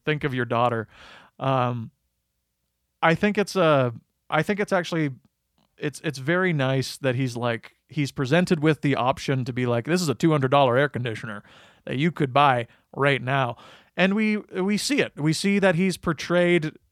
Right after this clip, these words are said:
literally caring more about his daughter than his own personal comfort, which is a big deal for, for him. Like, he's, he, he, in these years that I consider the golden age, when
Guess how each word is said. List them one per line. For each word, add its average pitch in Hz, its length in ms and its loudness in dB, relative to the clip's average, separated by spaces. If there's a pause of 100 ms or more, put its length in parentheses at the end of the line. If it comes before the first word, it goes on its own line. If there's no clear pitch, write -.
literally 214 680 2 (100)
caring 180 400 2
more 151 300 2
about 131 280 2
his 127 140 -4
daughter 127 320 2
than 127 160 -2
his 123 120 -4
own 120 180 -4
personal 123 400 -6
comfort, 135 460 -2 (1080)
which 269 180 0
is 277 140 2
a 262 40 2
big 214 300 2
deal 180 540 2
for, 143 420 0 (200)
for 139 200 0
him. 123 320 -4 (800)
Like, 147 240 -2
he's, 180 340 -2 (1040)
he, 175 260 2
he, 185 300 2 (1200)
in 240 220 4
these 214 240 2
years 135 460 2
that 139 140 2
I 139 120 4
consider 143 380 0
the 139 120 0
golden 127 360 2
age, 139 380 -2
when 202 640 0